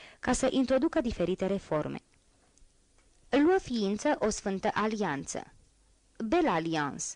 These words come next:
spusese mai înainte câmpia fatală de la Waterloo. Notă. Belle Alliance, denumirea unui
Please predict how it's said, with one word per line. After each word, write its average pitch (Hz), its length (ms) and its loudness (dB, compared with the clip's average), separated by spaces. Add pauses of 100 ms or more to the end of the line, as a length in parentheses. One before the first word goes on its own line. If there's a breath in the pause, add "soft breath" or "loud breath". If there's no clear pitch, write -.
(140)
spusese 214 480 -2
mai 175 200 -2
înainte 160 420 0
câmpia 185 420 -2
fatală 160 420 0
de 156 100 -2
la 165 120 -2
Waterloo. 156 640 -4 (800 soft breath)
Notă. 214 520 0 (720)
Belle 233 320 2
Alliance, 175 640 0 (460)
denumirea 277 460 4
unui 208 280 0